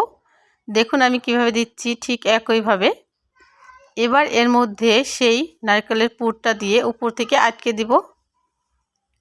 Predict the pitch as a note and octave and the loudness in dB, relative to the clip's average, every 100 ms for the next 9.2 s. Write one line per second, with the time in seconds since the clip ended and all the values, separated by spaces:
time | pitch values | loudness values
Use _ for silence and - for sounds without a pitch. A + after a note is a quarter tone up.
0 | _ - A#3 B3+ A#3+ B3 - A3+ C4 B3 | _ -4 0 2 2 2 2 0 0 -4
1 | - A3 A#3+ - A3 A3+ G#3+ G#3 A3+ G#3 | 0 2 2 0 0 2 2 0 0 2
2 | D4+ C#4+ A#3+ A#3 A#3 G3+ A#3 G4 _ _ | 0 0 -4 0 0 0 -2 -4 _ _
3 | _ _ _ - A#3 A#3 A#3 A3+ B3 A#3+ | _ _ _ -8 -4 -2 -2 0 0 2
4 | A#3+ B3+ G4+ - - - - _ _ - | 2 2 0 -2 -20 -20 -20 _ _ -4
5 | A#3+ A3 A3 A#3 B3 B3 A#3+ A3 G#3+ A#3 | 0 0 2 0 0 -2 -4 0 0 0
6 | A#3 A3+ A3 A3+ A#3 A3+ A3 G3 A3 - | 0 0 0 -2 0 0 0 0 0 -2
7 | A3 A3 A3+ A#3 A#3+ A3 A3 A3+ A3 - | -6 -6 -4 0 0 2 0 0 0 -2
8 | G#3 A3 - - A3 G#3+ A3 A3 A3+ A3 | -2 -2 -6 -2 0 2 0 0 0 0
9 | A3 A#3 | 2 0